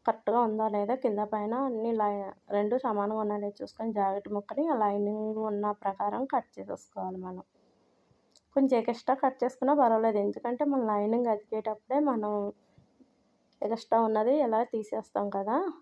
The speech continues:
అలా అన్నమాట. ఇంకా అది తయారైందిగా, ఇప్పుడు మన షేప్కి వేసుకోవాలి. షేప్ ముక్క చాలా వరకు మనం ఓపెన్ రెండు, రెండు విడిగా, అదే రెండు వైపులా ఉండేదే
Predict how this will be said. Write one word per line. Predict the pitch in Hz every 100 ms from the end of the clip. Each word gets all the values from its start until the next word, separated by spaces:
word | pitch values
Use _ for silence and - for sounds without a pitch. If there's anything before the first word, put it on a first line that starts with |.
| _ _ _
అలా | - 208 202
అన్నమాట. | 196 185 - _ - - _ _ _ _ -
ఇంకా | 277 285 277
అది | 247 269 -
తయారైందిగా, | 262 254 254 233 214 220 294
ఇప్పుడు | 311 302 262
మన | 240 233
షేప్కి | 226 233 214 214 - 302 349 240 -
వేసుకోవాలి. | 220 214 - 208 196 190 190 _ _ _ _ _ _ _ _ _ _ _
షేప్ | _ - 233 254 254 302
ముక్క | 294 294 277
చాలా | 254 220 220 233 247
వరకు | 233 214 - 240
మనం | 277 240 220 233 285 - _ -
ఓపెన్ | 220 233 233 277 311 381 - _ _ -
రెండు, | 220 233 247 294 285 - _ _ _ _ _ -
రెండు | 226 233 240 247 269 269
విడిగా, | 247 226 233 214
అదే | 220 226 - _ -
రెండు | 233 247 269
వైపులా | 262 254 254 269 262
ఉండేదే | 247 240 240 226